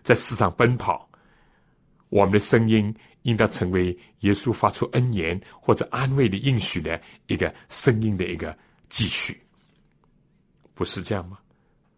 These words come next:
如果不是这样的话，基督徒、基督教跟有些宗教有什么不一样呢？只是以自我为中心，只是以一己的满足、一己的安慰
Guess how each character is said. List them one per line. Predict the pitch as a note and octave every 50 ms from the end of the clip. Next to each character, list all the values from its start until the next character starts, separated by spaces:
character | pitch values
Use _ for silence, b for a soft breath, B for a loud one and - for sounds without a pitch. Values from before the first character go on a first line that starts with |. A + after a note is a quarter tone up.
| _ _ _
如 | - B2 D3+
果 | D3 B2
不 | G#2 -
是 | A2+ - A#2+
这 | G#2+ - C3+
样 | A#2 G2+
的 | F#2+
话， | - - G#2+ F2+ E2+ b b b b b b b b b b b _ _ _ _ _ _
基 | - - C#3+
督 | C3 C3+ C3
徒、 | C3 - - F#2 F#2+ A2+ - b b b b b b
基 | - - D#3+ C#3
督 | D3 D3
教 | - - D3 A#2
跟 | G2+ - - C3 B2+ A#2+ B B B B _ _ _ _ _
有 | - A2+ A#2+ A#2
些 | A2+ - C#3
宗 | B2 - C3+ B2+
教 | - B2+
有 | G2+ F#2 G2+
什 | G2 - E2
么 | E2+
不 | F2+ B2
一 | A#2+ A#2+
样 | A#2+ G#2+ F#2+
呢？ | F#2+ G#2+ G#2+ _ _ _ _ _ _ _ _ _ -
只 | - C3+
是 | A#2+ - F#3 E3
以 | B2 G2+
自 | F2+ - - F#3+ F3+
我 | A#2+ G2 F#2
为 | F2 F#2 G2
中 | G#2 - C3+ A#2+
心， | G#2+ - - C3+ C3+ C3+ B B -
只 | - C#3
是 | C3 - F#3 F#3+ D3+ B B B B
以 | - A#2+ A2+ A2+ - -
一 | G#3 F3+
己 | - - - G2+
的 | A#2 A#2
满 | G#2+ A2 G2 F#2 E2+
足、 | - - C3+ C#3 C3+
一 | F#3+ F3
己 | - - -
的 | F2 - -
安 | - C3 C3+ C3
慰 | C3+ C3 G#2+ B